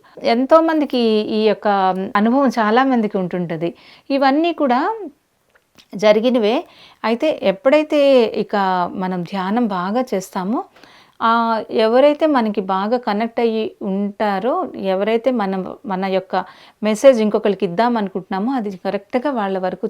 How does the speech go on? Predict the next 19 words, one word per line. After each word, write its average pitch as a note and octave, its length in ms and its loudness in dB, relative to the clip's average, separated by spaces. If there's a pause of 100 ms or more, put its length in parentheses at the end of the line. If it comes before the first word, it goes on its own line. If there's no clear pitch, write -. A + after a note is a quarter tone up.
(100)
చేరుతుందన్నమాట. E3+ 760 -6 (640)
అలాగే C4+ 280 2
టెలిపోర్టేషన్ G#3+ 1040 0
అంటే, A#3 420 -2 (380)
వస్తువులను C#4 560 4
ఒక A3 160 2
చోటు A#3 320 2
నుంచి C4+ 320 0
ఇంకొక A3+ 260 0
చోటుకి A3 680 0 (340)
వాహనాల C4 640 4
ద్వారా A3 400 2 (240)
చేర్చడానికి A#3 520 2
ట్రాన్స్‌పోర్టేషన్ A#3 920 2
అంటాము. F3 520 -4 (400)
అయితే A#3+ 180 0
అలాగే B3+ 380 6
వస్తువులు B3 440 4
కానీ, C4 400 2